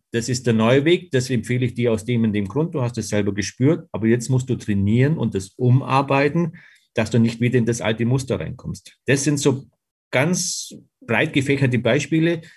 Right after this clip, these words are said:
Viele trainieren sich was an, aber es ist nicht richtig. Sie fahren zwar gut, aber es ist eigentlich verkehrt. Und wenn man denen den richtigen Weg zeigt, dann geht's einfacher.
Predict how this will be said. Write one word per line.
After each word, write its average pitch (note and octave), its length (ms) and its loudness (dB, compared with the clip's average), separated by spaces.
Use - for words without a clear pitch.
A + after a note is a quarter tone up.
Viele D3+ 320 2
trainieren C3+ 380 2
sich B2+ 180 -6
was G#2+ 200 -2
an, C#3 220 -2
aber A2+ 240 -2
es A2+ 80 -2
ist A#2 160 -2
nicht G2+ 200 -2
richtig. B2+ 280 0
Sie A#2 160 -2
fahren A2 240 -2
zwar A2 160 0
gut, C#3+ 260 0
aber B2+ 140 0
es A2 120 -2
ist A#2+ 180 -6
eigentlich A2+ 560 -2
verkehrt. B2 560 0
Und G2+ 100 -8
wenn A#2+ 100 2
man A2+ 100 2
denen A2+ 240 2
den G2+ 140 -2
richtigen C#3 380 0
Weg C3+ 180 -2
zeigt, B2+ 380 -2
dann G2+ 140 -4
geht's F#2+ 220 -4
einfacher. D3+ 720 0